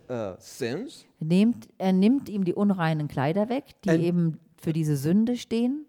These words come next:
Speaker 1: And then we see him replacing them, which is wonderful.
Speaker 2: Und dann werden sie ersetzt. Das ist wunderbar zu sehen.
Speaker 1: And these clothes deal with royalty and wealth, which speaks of the righteousness of God.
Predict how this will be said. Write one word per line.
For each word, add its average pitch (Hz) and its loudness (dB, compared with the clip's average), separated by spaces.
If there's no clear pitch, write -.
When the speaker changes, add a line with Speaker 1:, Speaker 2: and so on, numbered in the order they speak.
Speaker 1:
And 151 -4
then 240 2
we 254 -2
see 202 -2
him 185 -4
replacing 175 0
them, 80 -10
which 147 0
is 143 -4
wonderful. 214 -6
Speaker 2:
Und 190 4
dann 214 4
werden 190 2
sie 202 2
ersetzt. 202 4
Das 165 -2
ist 175 -4
wunderbar 180 2
zu - -10
sehen. 143 -8
Speaker 1:
And 165 2
these 226 2
clothes 202 4
deal 196 4
with 139 0
royalty 220 2
and 101 -8
wealth, 196 -4
which 135 -10
speaks - -4
of 151 -4
the 143 0
righteousness 175 -2
of 190 -8
God. 247 -8